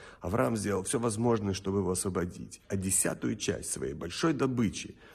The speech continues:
он передал как десятину Малки-Цедеку, сыну Ноаха, Шему, который был королём в Иерусалиме. Тем самым Авраам показал, что Всевышний правит этим миром,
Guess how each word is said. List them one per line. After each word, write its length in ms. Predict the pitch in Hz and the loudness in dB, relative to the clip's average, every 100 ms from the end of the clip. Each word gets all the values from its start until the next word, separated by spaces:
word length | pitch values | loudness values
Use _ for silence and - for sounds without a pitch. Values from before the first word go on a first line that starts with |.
| - | 0
он 160 | - 143 | 2 4
передал 640 | 110 92 95 139 - - - - - - - | 4 2 4 2 0 -4 -12 -20 -20 -20 -2
как 240 | 120 - - | -2 -2 -2
десятину 920 | 104 120 - 123 - 123 76 69 71 - _ _ _ _ _ _ _ - _ - _ _ _ _ _ _ _ | 4 6 4 2 2 4 2 -2 -12 -20 _ _ _ _ _ _ _ -20 _ -20 _ _ _ _ _ _ _
Малки-Цедеку, 960 | - 117 101 104 - - 80 - - - - - | 4 4 4 0 2 4 4 0 -14 -20 -20 -8
сыну 400 | - - 143 113 | 2 6 8 8
Ноаха, 520 | 107 104 82 69 - | 8 8 6 2 -4
Шему, 460 | - - 85 78 - | -4 2 4 2 -2
который 380 | - 80 92 90 | -6 0 2 4
был 240 | 131 160 | 4 4
королём 460 | - 92 95 104 92 | 2 2 4 4 4
в 40 | |
Иерусалиме. 600 | 87 85 - 73 - - - - - - | 0 -2 -4 -4 -6 -12 -18 -20 -16 -2
Тем 180 | 151 156 | 2 4
самым 360 | - 202 165 | 4 6 6
Авраам 340 | 127 117 123 98 | 6 6 4 4
показал, 560 | 92 - 82 131 120 | 0 0 2 2 0
что 220 | - - | -4 -4
Всевышний 640 | 92 - 87 87 123 - 90 | -2 0 0 0 0 0 -2
правит 400 | - 85 82 85 | 0 0 0 -4
этим 300 | 80 73 80 | -6 -8 -10
миром, 260 | 71 - | -12 -16